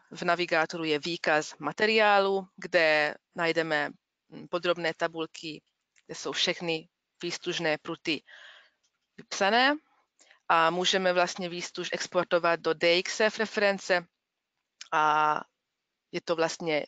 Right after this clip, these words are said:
podklad k výkresům výstuže. Takže to by byla ta praktická ukázka. Já bych šla zpátky do prezentace.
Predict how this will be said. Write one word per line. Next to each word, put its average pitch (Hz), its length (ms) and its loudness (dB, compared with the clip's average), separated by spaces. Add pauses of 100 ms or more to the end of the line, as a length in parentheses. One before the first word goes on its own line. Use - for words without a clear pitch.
podklad 160 460 0 (540)
k - 80 -12
výkresům 156 800 -4 (1600)
výstuže. 165 560 -4 (1300)
Takže 170 300 0
to - 160 -2
by 220 100 -2
byla 220 380 4
ta - 140 -10
praktická - 640 -6 (100)
ukázka. 254 840 0 (240)
Já 190 160 -6
bych 185 400 -12 (120)
šla - 220 -6
zpátky 175 540 -4
do 165 280 -2 (240)
prezentace. 226 800 0